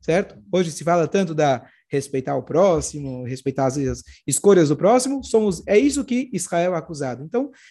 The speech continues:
vai mutando a acusação, vai mutando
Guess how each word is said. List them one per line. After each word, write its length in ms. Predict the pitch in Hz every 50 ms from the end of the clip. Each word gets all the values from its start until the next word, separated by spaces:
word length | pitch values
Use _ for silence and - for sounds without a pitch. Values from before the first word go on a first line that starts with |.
| _ _
vai 200 | 160 180 220 269
mutando 760 | 277 277 277 247 - - - 226 247 285 294 254 180 156 - -
a 140 | 165 180 185
acusação, 760 | 180 185 180 165 151 160 151 147 - 202 214 240 285 311 - - _ _ _
vai 240 | 160 180 214 247 262
mutando 760 | 240 208 185 - - 220 247 285 277 233 190 180 170 170